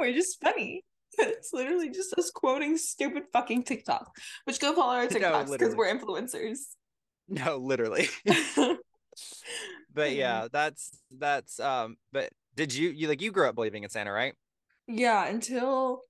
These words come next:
Speaker 1: I was ten. I got a Hello Ki-, I still remember this. I still,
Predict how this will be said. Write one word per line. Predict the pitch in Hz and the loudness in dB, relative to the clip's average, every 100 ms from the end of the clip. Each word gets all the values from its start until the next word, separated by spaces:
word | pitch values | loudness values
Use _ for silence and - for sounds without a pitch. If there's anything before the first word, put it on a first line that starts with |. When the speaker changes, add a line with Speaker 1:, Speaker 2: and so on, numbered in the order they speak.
| _ _ - | _ _ -4
Speaker 1:
I | 208 214 | 0 2
was | 214 202 196 - | 0 -2 -4 -10
ten. | - - 226 170 165 185 - _ | -10 -2 0 0 -2 -8 -12 _
I | - | -2
got | 220 214 | 0 0
a | |
Hello | 214 320 339 | 0 2 2
Ki-, | 320 - | 2 -2
I | 226 247 | -2 -2
still | - - 208 | -2 -2 -2
remember | 185 165 160 | -2 -4 -4
this. | 120 208 | -4 -2
I | 196 | -2
still, | 196 - 196 190 | -2 -2 -2 -4